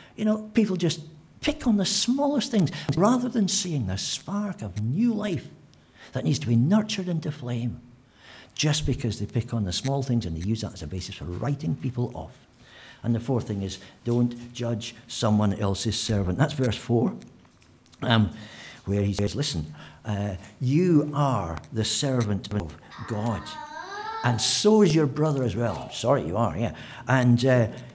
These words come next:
uh, you mustn't judge somebody else's servant. Now, if you look at the names in Romans sixteen of the people that Paul is greeting, many of them are slave names. Clearly, some of those people in Rome were slaves, or they'd been freed slaves.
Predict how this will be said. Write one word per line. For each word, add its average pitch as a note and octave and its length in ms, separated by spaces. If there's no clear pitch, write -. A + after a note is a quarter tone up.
uh, A#2+ 260
you D#3 200
mustn't E3+ 500
judge C3 500
somebody C3 460
else's C3 360
servant. G#2+ 460
Now, E3 200
if - 160
you D4+ 100
look A#3+ 140
at G3+ 80
the C#3 60
names E3 400
in C3 200
Romans E3 300
sixteen D#3 500
of G#2+ 100
the B2+ 80
people D3+ 260
that - 80
Paul C#3+ 220
is A2+ 100
greeting, B2 360
many A3+ 460
of C3 120
them F3+ 220
are D3 160
slave D3+ 640
names. G2+ 500
Clearly, G#3 340
some G#3+ 220
of G3+ 60
those F#3+ 160
people D3+ 260
in A#2+ 100
Rome A2 220
were G#3+ 260
slaves, F3+ 520
or C3 100
they'd A2+ 160
been A#2 160
freed F#3+ 420
slaves. D3+ 480